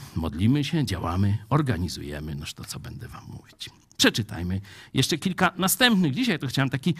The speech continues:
spacerek po tej księdze. S-, studiujemy, czytamy ją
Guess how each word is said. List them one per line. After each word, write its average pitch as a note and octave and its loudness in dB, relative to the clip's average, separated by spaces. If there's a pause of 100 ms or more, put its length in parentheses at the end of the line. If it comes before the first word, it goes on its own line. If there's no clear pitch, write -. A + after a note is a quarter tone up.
(160)
spacerek - 4
po A#2 0
tej G#2 0
księdze. E3 4 (880)
S-, - 2
studiujemy, C#3 2
czytamy F#3 4
ją C3 4